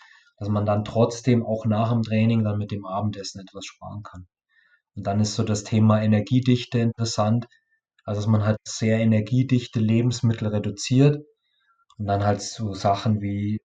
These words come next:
die viel Wasser enthalten, also zum Beispiel Suppen mit, mit, äh, Reiseinlage oder so, vielleicht ein, ein Ei dazu als Beispiel, als Sattmacher, ähm,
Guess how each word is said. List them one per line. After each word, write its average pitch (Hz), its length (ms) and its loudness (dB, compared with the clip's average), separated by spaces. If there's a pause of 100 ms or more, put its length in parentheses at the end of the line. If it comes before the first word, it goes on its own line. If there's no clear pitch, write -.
die 107 200 -4
viel 123 280 8
Wasser 110 340 8
enthalten, 110 460 4
also 98 140 -2
zum 101 80 -4
Beispiel 101 300 -8
Suppen 110 640 2
mit, 104 200 -2 (880)
mit, 113 400 -8
äh, 113 60 0
Reiseinlage 104 1300 2
oder 101 140 -2
so, 104 300 -6 (460)
vielleicht 104 360 -2
ein, 107 180 2
ein 110 200 -2
Ei 104 260 4
dazu 113 640 0 (240)
als 107 220 -8
Beispiel, 113 380 0
als 101 200 -4
Sattmacher, 107 640 -2 (520)
ähm, 104 360 2